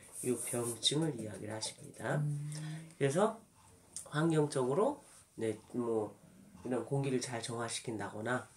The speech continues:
Speaker 1: 내 집 사는 곳에,
Speaker 2: 음.
Speaker 1: 그리고 또한 내가 근무하는 곳에 그런 거를 많이 잘 관리를 하세요.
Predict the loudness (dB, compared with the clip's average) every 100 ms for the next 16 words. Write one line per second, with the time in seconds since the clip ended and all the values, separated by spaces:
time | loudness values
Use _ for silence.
0 | -20 -20 -20 _ 0 0 2 -2 4 4
1 | 4 2 0 4 4 2 -6 -8 -10 -8
2 | -6 0 2 2 0 0 0 0 2 2
3 | 0 2 4 4 2 0 -4 -2 -2 2
4 | 2 0 -4 -16 -16 -18 -18 -14 -6 -2
5 | -2 -4 -2 -2 -2 -8 _ -20 _ _
6 | _ -4 -2 -2 -4 -10 -14 -20 -20 -20
7 | -20 -20 _ -10 -8 -2 -2 -2 -2 -2
8 | -2 -2 -4 -4 -4 -4 -6 -8